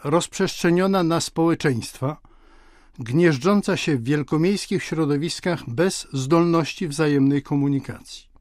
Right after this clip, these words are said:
Nie tylko w wypadku zaproszenia papieża na inaugurację roku akademickiego na rzymskim uniwersytecie, ale i w innych kontekstach,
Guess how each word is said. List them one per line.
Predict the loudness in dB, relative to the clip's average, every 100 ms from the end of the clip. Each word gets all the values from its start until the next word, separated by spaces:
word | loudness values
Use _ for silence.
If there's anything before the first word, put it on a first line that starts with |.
| -20 _ _ _ _ _ _ -20 -20 _ -16 -2
Nie | 0
tylko | 2 -2 -4 -6
w | -2
wypadku | -2 -2 -4 -2 -2
zaproszenia | -2 -6 -4 -4 -2 -2 -2
papieża | -2 -2 0 0 0 -2 -6 -20 -20 -20 -20 -20 -20 _ _ -4
na | 2
inaugurację | 4 4 2 2 2 0 0
roku | 0 2 2
akademickiego | 2 0 2 2 0 -2 0 0
na | 0
rzymskim | 0 -2 -2 -2 0
uniwersytecie, | 0 0 -4 -4 -4 -2 -6
ale | -2 0 0
i | 0
w | 2
innych | 4 4 0 -2
kontekstach, | 0 0 0 -4 -4 -6 -6